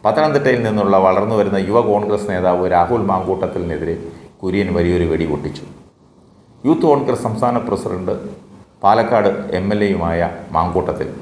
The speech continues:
തന്നെ വർഷങ്ങളോളം സൂര്യനെല്ലി കേസ് പറഞ്ഞ് വേട്ടയാടിയ എസ് എഫ് ഐയെയും ഡി വൈ എഫ് ഐയെയും കണ്ട് പഠിക്കണമെന്ന്. കുര്യൻ അങ്ങനെ പറഞ്ഞപ്പോൾ മാങ്കൂട്ടം തിരിച്ചു പറഞ്ഞു, "ഞങ്ങളെ അവർ കണ്ടു പഠിക്കണമെന്ന്."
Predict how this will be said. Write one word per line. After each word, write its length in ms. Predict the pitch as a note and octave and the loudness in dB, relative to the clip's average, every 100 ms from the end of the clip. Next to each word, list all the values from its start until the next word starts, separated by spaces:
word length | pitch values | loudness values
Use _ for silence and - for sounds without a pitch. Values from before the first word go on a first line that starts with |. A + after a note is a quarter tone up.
| - - _ _ _ _ _ _ - | -18 -20 _ _ _ _ _ _ -2
തന്നെ 260 | F#2+ G#2+ A#2 | 0 2 2
വർഷങ്ങളോളം 800 | A2 G#2+ A2 A#2 A#2 A2+ A2+ A#2+ | 4 2 2 2 4 4 4 2
സൂര്യനെല്ലി 540 | A#2 G#2+ A2+ A#2 A#2 | 0 0 0 0 0
കേസ് 360 | A2+ A2+ A2+ A#2+ | 0 0 0 0
പറഞ്ഞ് 300 | G#2 G#2+ A2 | 0 0 0
വേട്ടയാടിയ 600 | G#2 G#2 A2 G#2 G#2 G#2+ | 0 2 2 2 2 2
എസ് 340 | G2+ - - | 2 0 -2
എഫ് 140 | G#2+ A2 | -2 0
ഐയെയും 380 | G#2 G2+ G#2 G#2 | 2 2 2 0
ഡി 200 | F#2 G#2+ | 0 2
വൈ 140 | A2 | 2
എഫ് 240 | A2 G#2 | 0 0
ഐയെയും 220 | G2+ G2 F2 | 0 0 0
കണ്ട് 260 | F2 F2 - - - - | -2 -2 -4 -6 -12 -8
പഠിക്കണമെന്ന്. 720 | D#2+ F2+ E2+ - - - - - - - - - - - - - - - | -6 -6 -8 -8 -12 -14 -20 -20 -20 -20 -20 -20 -20 -20 -20 -20 -10 0
കുര്യൻ 240 | G2 G2+ | 2 4
അങ്ങനെ 220 | G#2 G#2+ | 4 4
പറഞ്ഞപ്പോൾ 460 | G#2 G#2 G2+ G2+ G#2+ | 4 2 2 2 4
മാങ്കൂട്ടം 460 | G2+ G#2 A2 A2 A2 | 4 4 2 0 0
തിരിച്ചു 240 | G2 G#2+ | -2 -2
പറഞ്ഞു, 280 | G#2+ G2+ G#2 - - - - - - - | 0 0 -2 -6 -10 -14 -18 -20 -20 -10
"ഞങ്ങളെ 420 | E2+ F2 F#2 G#2 G2 | -2 -2 2 4 4
അവർ 260 | F2 G#2+ | 4 4
കണ്ടു 260 | G2+ F2 E2 | 2 -2 -2
പഠിക്കണമെന്ന്." 600 | D2 C#2+ C#2+ C#2+ - - | -4 -4 -6 -8 -8 -10